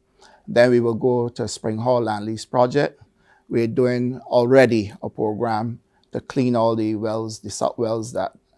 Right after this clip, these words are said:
Spring Hall Land Lease Project. And we will also move then to put in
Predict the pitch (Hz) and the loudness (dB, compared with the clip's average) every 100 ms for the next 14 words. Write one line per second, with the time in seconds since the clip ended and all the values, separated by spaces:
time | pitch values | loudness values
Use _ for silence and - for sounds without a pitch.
0 | _ - - 110 104 113 117 107 107 117 | _ -18 -8 -6 -2 -2 -2 -2 -6 -8
1 | - 107 98 101 - _ _ _ - _ | -8 -6 -6 -10 -14 _ _ _ -20 _
2 | - 117 120 117 113 120 120 - 127 120 | -2 2 2 2 0 -2 -2 -4 -4 -2
3 | 113 117 110 113 107 107 - - 110 123 | -2 -4 -4 -6 -6 -8 -10 -12 -6 -4
4 | 113 113 | -4 -6